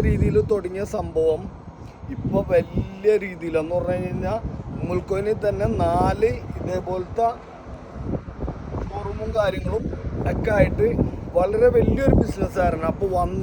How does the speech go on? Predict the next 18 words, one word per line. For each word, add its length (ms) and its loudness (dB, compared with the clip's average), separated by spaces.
ഞാൻ 160 2
ഇത് 80 -2
പറയാനുള്ള 560 4
കാര്യം, 320 6
എല്ലാവരും 400 4
ഇതേപോലെ 300 6
കാശൊക്കെ 420 2
ഉണ്ടാക്കിയിട്ടൊക്കെ 520 -4
ഉണ്ടാവും. 260 0
പക്ഷേ 320 6
ഈ 40 0
ഹെൽപ്പറായിട്ട് 720 6
വന്ന 240 0
ഈ 40 -4
ആള്, 260 2
ഈ 40 0
വന്ന, 260 0
ആദ്യം 280 2